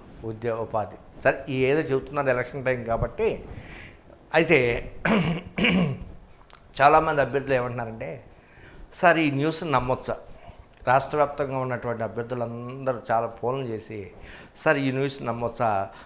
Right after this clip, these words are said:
మమ్మల్ని సతాయించి, సతాయించి మా ఏజ్ అయిపోయింది, మమ్మల్ని సతాయించి, సతాయించి మరి ఈరోజు నోటిఫికేషన్ అంటున్నారు,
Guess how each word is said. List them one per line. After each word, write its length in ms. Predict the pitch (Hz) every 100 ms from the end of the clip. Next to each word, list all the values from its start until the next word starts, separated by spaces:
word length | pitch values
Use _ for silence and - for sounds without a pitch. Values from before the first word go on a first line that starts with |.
| -
మమ్మల్ని 400 | 113 120 127 123
సతాయించి, 760 | 104 117 113 139 143 135 143 139
సతాయించి 800 | 139 - 123 139 131 131 - 135
మా 180 | 120 113
ఏజ్ 400 | 110 123 123 123
అయిపోయింది, 680 | 113 - 110 110 113 120 - - - - 110
మమ్మల్ని 260 | 120 117
సతాయించి, 560 | 117 110 131 127 127 127
సతాయించి 1000 | - 110 120 113 110 - 110 92 90 101
మరి 240 | 101 110 120
ఈరోజు 800 | 139 147 143 143 139 131 120 -
నోటిఫికేషన్ 560 | 123 123 123 123 113 113
అంటున్నారు, 580 | 110 113 107 110 98